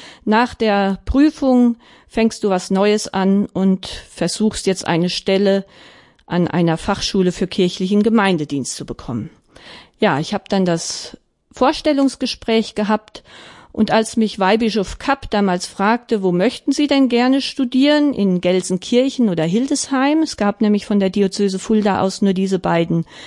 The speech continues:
Möglichkeiten, damit eben Studium und Leben unter einem Dach war bei diesen beiden Fachschulen,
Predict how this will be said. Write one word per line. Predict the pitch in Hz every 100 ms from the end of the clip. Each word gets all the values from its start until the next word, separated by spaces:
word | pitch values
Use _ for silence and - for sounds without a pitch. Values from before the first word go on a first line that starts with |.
| - -
Möglichkeiten, | 180 226 262 262 - - 226 226 240 277 294 - - - - -
damit | 196 190 190
eben | 196 185
Studium | - - 233 247 240 240 233 226
und | 185 175
Leben | 180 202 233 240 226 220
unter | 185 190 170
einem | 175 175 160
Dach | 180 - 262
war | 269 277 285
bei | 240
diesen | 233 240 240
beiden | 220 214 214 220
Fachschulen, | 214 226 220 - 247 240 247 254